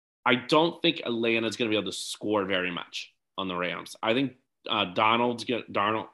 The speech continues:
Donald, yeah, sorry, wow. Aaron Donald's gonna take over that game.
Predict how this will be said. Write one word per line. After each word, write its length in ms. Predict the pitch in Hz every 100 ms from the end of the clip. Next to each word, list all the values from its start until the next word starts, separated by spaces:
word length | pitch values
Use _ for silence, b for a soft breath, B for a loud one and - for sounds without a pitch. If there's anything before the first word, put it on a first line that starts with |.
| _
Donald, 440 | 95 98 110 123 - _ _
yeah, 140 | 90
sorry, 260 | 87 87 95
wow. 220 | 95 95 - _ _
Aaron 220 | 113 123
Donald's 380 | 120 117 117 120
gonna 180 | 120 95
take 260 | - 104 123
over 140 | 117
that 220 | 110 107
game. 480 | 110 104 101 104